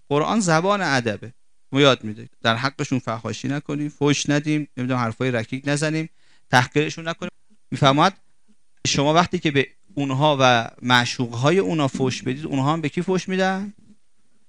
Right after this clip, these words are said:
به خداوند فحش می‌دن. می‌گن دو نفر رفته بودن حج، بعد یکی ازشون تو رمی جمرات سنگ زد، سنگاش تموم شد. به رفیقش گفت سنگام تموم شد، چیکار بکنم؟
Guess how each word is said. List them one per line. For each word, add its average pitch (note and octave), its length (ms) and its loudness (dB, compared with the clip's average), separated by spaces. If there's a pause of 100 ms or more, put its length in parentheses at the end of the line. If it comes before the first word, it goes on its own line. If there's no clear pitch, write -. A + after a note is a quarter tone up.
(680)
به B2 80 0
خداوند A#2+ 480 4
فحش A2+ 300 -4
می‌دن. A2 220 -6 (380)
می‌گن C3 180 2
دو D3 160 0
نفر C3 260 2
رفته A#2+ 300 -2
بودن B2 300 0
حج، D3+ 540 0 (800)
بعد D#3 400 0
یکی D#3 220 -4
ازشون D#3 460 -6 (220)
تو C#3+ 100 -10
رمی C3 340 2
جمرات B2 500 0
سنگ E3 340 2
زد، E3+ 220 0
سنگاش D3+ 460 0
تموم C#3 280 0
شد. B2 180 -2
به B2 140 0
رفیقش D#3 300 -4
گفت E3+ 120 -4
سنگام C#3+ 360 2
تموم D#3+ 220 0
شد، E3 160 -2
چیکار E3 300 -2
بکنم؟ B2 540 -4